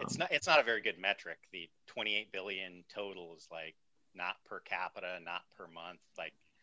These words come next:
Speaker 1: for all I know, twenty-eight billion is that ten dollar monthly fee multiplied by the number of customers, multiplied by the <laughs> number of months in the study,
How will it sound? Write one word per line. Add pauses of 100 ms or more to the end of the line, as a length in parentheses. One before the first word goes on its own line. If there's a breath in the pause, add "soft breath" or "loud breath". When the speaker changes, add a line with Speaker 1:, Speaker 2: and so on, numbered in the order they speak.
(180)
Speaker 1:
for
all
I
know, (160)
twenty-eight
billion
is
that
ten
dollar
monthly (100)
fee (300)
multiplied
by
the
number
of
customers,
multiplied
by
the
<laughs>
number
of (340)
months
in
the
study,